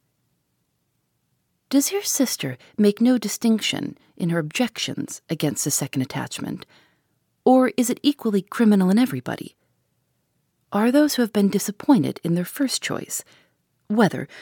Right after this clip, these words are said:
from the inconsistency of its object or the perverseness of circumstances, to be equally indifferent during the rest of their lives?"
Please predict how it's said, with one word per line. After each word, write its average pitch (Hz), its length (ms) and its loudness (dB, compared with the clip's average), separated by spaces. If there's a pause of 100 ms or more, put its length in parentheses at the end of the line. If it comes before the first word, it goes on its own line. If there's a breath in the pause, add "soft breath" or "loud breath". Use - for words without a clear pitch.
from 185 160 4
the 190 140 4
inconsistency 190 1080 0
of 151 100 -6
its 156 140 -8
object - 540 -4 (360 loud breath)
or 214 140 6
the 202 120 2
perverseness - 920 -4
of 160 160 -8
circumstances, 160 840 -2 (500 soft breath)
to - 80 -4
be 202 220 -4
equally 214 400 2
indifferent - 640 -2
during 175 180 2
the 160 80 0
rest 170 260 -4
of 147 120 -6
their 151 160 0
lives?" - 560 -4